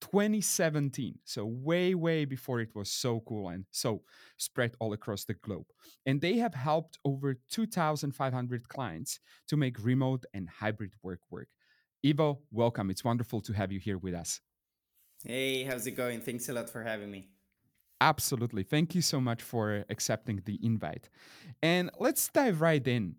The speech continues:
Speaker 1: In your recent talk, Ivo, you mentioned that if you have just one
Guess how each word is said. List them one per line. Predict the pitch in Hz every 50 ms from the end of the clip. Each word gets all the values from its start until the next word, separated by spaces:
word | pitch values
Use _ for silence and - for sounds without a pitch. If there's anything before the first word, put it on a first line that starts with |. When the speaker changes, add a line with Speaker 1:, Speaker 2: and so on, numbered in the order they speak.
| _ -
Speaker 1:
In | 143 160 175
your | 190 196 190
recent | 160 139 156 190 226 - - 254 202 -
talk, | - 147 117 98 87 - - -
Ivo, | 120 110 113 107
you | 104 110 117
mentioned | 110 113 120 135 139 - - 135 120
that | 120 110 - - -
if | 127 - -
you | 196 202
have | 180 214 190 165
just | - 190 165 - - - -
one | 151 147 160 185 208 185 147 175 220